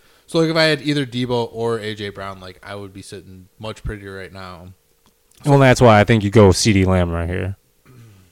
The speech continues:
Speaker 1: Oh, this is how it goes. I'm, I'm gonna take Cam Akers.
Speaker 2: Oh, really?
Speaker 1: Yeah.
Speaker 2: That's, that's a surprise to
Speaker 1: I
Speaker 2: me.
Speaker 1: Mark picks two more times, and then I pick.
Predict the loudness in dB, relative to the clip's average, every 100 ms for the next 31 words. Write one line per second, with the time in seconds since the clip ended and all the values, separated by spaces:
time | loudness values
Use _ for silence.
0 | _ _ _ _ _ _ _ _ _ _
1 | -4 -2 -2 -4 -2 -4 -4 -8 -10 -14
2 | -12 -10 -10 -12 -16 -20 -20 -20 -20 -20
3 | -20 -20 _ _ _ _ 2 4 6 6
4 | 4 0 -6 _ _ -18 -18 -20 _ _
5 | _ _ _ _ _ _ _ 2 2 0
6 | -12 _ _ -2 0 0 -4 -8 -8 -8
7 | -8 -2 0 0 -4 -4 -2 -2 -4 -8
8 | -8 -6 -4 -4 -4 -6 -6 -8 -8 -6
9 | -6 -8 -12 -8 -6 -6 -8 -8 -10 _